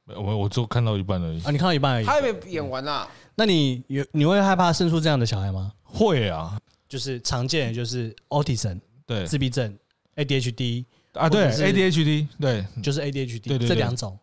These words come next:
Speaker 1: 这些都是妈妈有时候会造成，就是你晚睡或有工作有压力的时候，
Speaker 2: 嗯。哦。
Speaker 1: 会造成这
Speaker 2: 身体不适的状况。
Speaker 1: 对，在怀孕期，怀孕期间会容易让小孩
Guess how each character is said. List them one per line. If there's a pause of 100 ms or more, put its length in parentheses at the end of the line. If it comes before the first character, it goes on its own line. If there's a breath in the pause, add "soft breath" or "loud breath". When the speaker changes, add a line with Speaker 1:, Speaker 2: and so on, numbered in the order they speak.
(300)
Speaker 1:
这
些
都
是 (400)
妈
妈
有
时
候
会
造
成，
就
是
你
晚
睡
或
有
工
作
有
压
力
的
时
候，
Speaker 2:
嗯。
哦。 (160)
Speaker 1:
会
造
成
这
Speaker 2:
身
体
不
适
的
状
况。
Speaker 1:
对， (360)
在
怀
孕
期，
怀
孕
期
间
会
容
易 (280)
让
小
孩